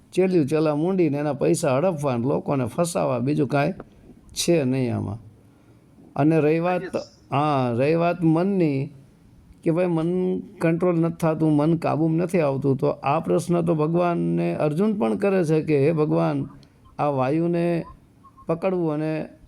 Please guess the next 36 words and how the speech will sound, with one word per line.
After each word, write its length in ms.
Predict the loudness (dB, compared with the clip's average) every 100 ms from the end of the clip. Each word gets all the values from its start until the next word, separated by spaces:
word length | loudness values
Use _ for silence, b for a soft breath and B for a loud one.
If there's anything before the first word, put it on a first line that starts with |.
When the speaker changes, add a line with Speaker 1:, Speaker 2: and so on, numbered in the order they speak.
| -20 _ -20 _
Speaker 1:
આ 40 |
મનને 420 | 2 4 4 2 0
પકડવું 520 | -2 -2 -2 0 -2
અને 160 | -2 -2
વાયુનું 480 | 0 0 0 -2
પોટલું 340 | 0 0 2 2
બાંધવા 360 | 2 0 0
સમાન 420 | 0 0 2 0 0
છે. 200 | 0 0
તો 140 | 2
ત્યાં 220 | 2 2
ભગવાન 340 | 0 0 0 2
જવાબ 340 | 2 2 0
આપે 240 | 0 2
છે 160 | 2 2
કે 100 | 0
ભાઈ 300 | 2 2 0
અર્જુન, 420 | -2 -2 0 2
હું 100 | 2
માનું 400 | 2 0 0 0
છું 160 | 0 0
કે 320 | 0 0 -2 b b b b b b 0
મનને 420 | 2 4 2 2
વશ 280 | 0 -2 0
કરવું 340 | 0 2 2
અને 180 | 2 2
વાયુનું 520 | 0 0 0 -2 0
પોટલું 320 | -2 2 2
બાંધવા 360 | 2 0 0 0
સમાન 400 | 0 2 2 2
છે, 260 | 0 0
પરંતુ 640 | 2 0 0 0 2 0 0
અર્જુન 340 | -2 0 0 0
અભ્યાસથી 800 | -2 -2 0 0 2 0 0 0
એ 100 | 2
વશ 320 | 2 0 -2